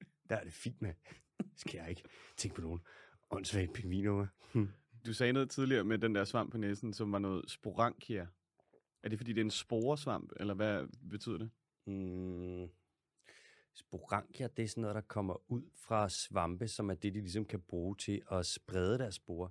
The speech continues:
Speaker 1: Ligesom når mug, for eksempel, når du ser det, når mug kommer frem, så det der blå noget, der sidder på gorgonzolaen, det er sporangia, som så kommer ud, og så spreder de sporer ud med lidt vind, eller hvis du lige brusher hen over det. Tror jeg vist nok, det er længe siden, jeg har haft
Speaker 2: Jeg,
Speaker 1: mykologi.
Speaker 2: jeg,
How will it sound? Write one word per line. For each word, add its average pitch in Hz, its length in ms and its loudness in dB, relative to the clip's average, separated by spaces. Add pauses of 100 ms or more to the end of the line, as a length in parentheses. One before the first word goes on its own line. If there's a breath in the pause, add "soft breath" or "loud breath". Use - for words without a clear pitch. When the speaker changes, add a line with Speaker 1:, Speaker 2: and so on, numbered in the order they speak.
(100)
Speaker 1:
Ligesom 123 200 2
når 120 120 4
mug, 101 360 6 (140)
for 117 60 2
eksempel, 98 260 -2
når 95 80 0
du 92 60 -2
ser 120 200 2
det, 107 220 0 (180)
når 113 80 6
mug 110 260 6
kommer 117 200 2
frem, 98 220 0 (100)
så 117 120 -6
det 117 160 0
der 110 200 4 (720)
blå 117 300 8
noget, 98 200 4
der 101 60 2
sidder 104 180 0
på 101 100 -6
gorgonzolaen, 95 720 -2
det 104 120 -4
er 107 40 -2
sporangia, 92 600 -2 (120)
som 98 160 -6
så 98 120 -4
kommer 101 240 0
ud, 98 180 2
og 110 80 -6
så 101 100 -2
spreder - 640 -2
de 107 160 -2
sporer 98 400 -2
ud 92 100 -2
med 101 140 -4
lidt 92 220 -6
vind, 98 240 0
eller 92 180 -6
hvis 85 120 -10
du 95 100 -8
lige 95 140 0 (140)
brusher 92 300 0
hen 95 140 -2
over 85 180 -6
det. 98 100 -10 (760 loud breath)
Tror - 580 -10
jeg - 80 -16
vist 80 180 -10
nok, 73 200 -12
det 87 80 -2
er 82 40 0
længe 85 240 -2
siden, 92 120 -4
jeg 85 80 0
har 82 40 0
haft - 80 -6
Speaker 2:
Jeg, 107 160 6
Speaker 1:
mykologi. 92 200 2
Speaker 2:
jeg, - 120 6